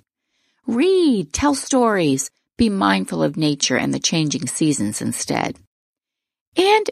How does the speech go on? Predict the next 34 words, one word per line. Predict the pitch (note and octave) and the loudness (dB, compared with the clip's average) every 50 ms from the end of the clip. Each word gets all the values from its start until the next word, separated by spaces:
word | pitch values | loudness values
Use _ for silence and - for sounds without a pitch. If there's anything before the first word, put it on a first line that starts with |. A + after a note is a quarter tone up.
| - D4 | -10 -4
visit | - F#4 G4 - A4+ G4+ | -2 -2 0 0 0 0
a | G4+ F#4+ | 0 0
nearby | F#4 F#4 F4 E4+ D#4 D#4 D4 C4+ | 0 2 2 2 2 4 2 2
town | B3+ - - C4+ C4+ C#4+ C#4 A#3+ | 2 0 0 2 2 2 2 2
or | F#3+ | 0
city | F#3+ - - - A#3+ B3 G3 C#3 | -2 -2 -2 0 2 2 2 2
that | C#3+ - - | 0 0 0
you've | D3+ D3 - - | -2 -4 -2 -2
never | D#3+ E3+ G3 A#3 A3 G3 | 0 0 2 2 0 0
been | - D3+ D#3+ E3+ | 0 0 0 -2
to | - - C#3 - | -2 -4 -4 -4
before. | - - - - - G#2+ - - - - _ _ _ _ _ _ _ _ _ _ _ - | -6 -8 -6 -4 -4 -2 -2 -2 -4 -6 _ _ _ _ _ _ _ _ _ _ _ -6
Explore | B3 - - - - - D4 E4 F#4 G4 F#4 | -6 -6 -8 -10 -4 0 2 2 2 2 2
the | C#4+ B3 | 0 0
neat | G3 F#3+ G#3+ G#3 - - | 0 0 -2 -2 -2 -2
shops, | - - - F3 E3 D3 - - - - - - | -2 -2 0 0 0 0 0 -2 -4 -6 -10 -8
the | - C3+ | -6 -4
landmarks, | B2+ D3 D3+ D#3+ E3+ D#3+ D#3 C3+ B2 - - - - | -2 0 0 0 0 0 0 0 0 0 -2 -4 -6
and | C3+ B2+ A#2+ | -6 -6 -6
parks. | - - D3 C3+ A#2 - - _ - - - - - _ _ _ _ _ _ _ _ _ _ _ _ | -4 -2 0 0 0 -2 -2 _ -8 -10 -10 -10 -12 _ _ _ _ _ _ _ _ _ _ _ _
Speaking | - - - - - - G#4 B4 - - E4 A#3 E3+ | -12 -12 -12 -12 -4 -2 -2 -2 0 0 0 0 2
of | F3+ - B2+ - - | 0 -2 -2 -4 -4
which, | C3+ A#2 A2+ D3 - - - - - - - - _ _ _ _ _ _ _ - | -4 -2 -2 -2 -2 -2 -4 -4 -4 -6 -8 -12 _ _ _ _ _ _ _ -2
as | B3 C4 C#4+ C#4+ C#4 - | 0 2 2 2 0 0
long | B3 B3+ C#4 E4+ G#4 | 0 0 2 2 0
as | A4 G4+ - | 0 0 0
you're | D#4 C#4+ | 2 2
in | C4 A#3 | 2 2
the | F3+ D#3+ | 0 0
mood | E3 E3+ F3+ F#3+ G3 | 0 0 0 0 0
to | - - - | 0 0 -2
explore | D3 - - - - - D#3 D3+ E3 | -2 -2 -4 -6 -2 0 2 2 2
someplace | F3 - - E3+ E3+ - - D#3 C3+ C3 - - | 0 -2 -2 -4 -4 -2 0 0 0 0 0 -2
new, | B2 B2+ C3+ C3 C3 C#3+ E3+ G#3 B3 | -2 0 2 2 2 4 2 2 0